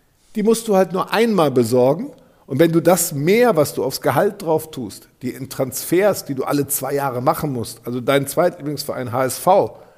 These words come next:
ist, glaub ich, in der zweiten Liga, weil er nach Schalke null vier die meisten Transfers, äh, getätigt hat, wo keiner mehr wusste, wer ist denn das jetzt und wo kommt denn der her und wo spielt denn der eigentlich?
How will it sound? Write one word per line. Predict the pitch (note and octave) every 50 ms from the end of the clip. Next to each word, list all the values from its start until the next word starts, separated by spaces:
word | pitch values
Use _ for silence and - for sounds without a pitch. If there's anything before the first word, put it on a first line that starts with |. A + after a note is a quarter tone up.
| _ _
ist, | - - -
glaub | - D3 D3+ D#3 D3
ich, | D3+ C#3+ - -
in | - C#3+ D#3
der | D3+ C#3 -
zweiten | - - C3 C#3 D3 C#3+ - C3+
Liga, | C3 D3 D#3+ D#3+ F3 F3 F3 F3 - - - - - - _ _ _ _
weil | - - C3 C3+ C#3+
er | C#3+ C#3 D3
nach | C#3 C3 C3 D3+ E3 D3+
Schalke | - - D3 C#3 D3+ D3+ - D#3
null | D3 D3 C#3+
vier | D3 - D#3 D#3+
die | D3 C#3+
meisten | C3 C3+ C#3+ D3+ D3+ D3+ - - -
Transfers, | - - D3 C3 - - F3+ G3+ G3+ D#3 A#2+ - - - - - - _ _ _ _ -
äh, | - B2+ C#3 C#3 C3+
getätigt | A2 B2+ B2+ - - C3+ C3 A#2+ - A#2+ - -
hat, | B2 B2 A#2 - -
wo | B2
keiner | A#2 - C#3 D3 D3 D3 C#3
mehr | C3 B2+ B2
wusste, | C3 D3+ D3 D3 - C#3
wer | B2+ B2+
ist | C3 - -
denn | C3
das | A#2+ D3 D3+ D3
jetzt | - C#3+ C#3 -
und | B2 B2+
wo | B2 B2
kommt | - D3 C#3+ -
denn | A#2+ B2
der | B2+ B2
her | C#3+ D#3 D#3
und | C#3+ B2+ A2+
wo | A#2+ C3
spielt | B2 - - D#3+ F#3+ E3+
denn | E3 B2+
der | A2+ G#2+ F#2+ G2+
eigentlich? | G#2+ A2 A#2 B2 A2+ - C#3 E3 E3 -